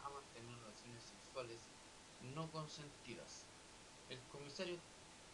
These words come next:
de Concepción dio los detalles del trabajo realizado junto a peritos del Laboratorio de Criminalística y los oficiales lograron levantar la evi-,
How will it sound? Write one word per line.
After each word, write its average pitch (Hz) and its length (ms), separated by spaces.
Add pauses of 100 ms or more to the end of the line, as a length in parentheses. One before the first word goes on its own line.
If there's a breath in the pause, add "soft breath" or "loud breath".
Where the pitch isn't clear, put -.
(500)
de 117 80
Concepción 113 680 (160)
dio 160 280
los 143 220
detalles 127 480 (140)
del 120 100 (120)
trabajo 120 500 (200)
realizado 120 440 (160)
junto 120 300
a 123 60
peritos 127 440 (140)
del 117 100
Laboratorio 110 480
de 117 60
Criminalística 120 880 (1000)
y 135 200
los 123 240
oficiales 156 440
lograron 143 400
levantar 131 380
la 135 80
evi-, 120 280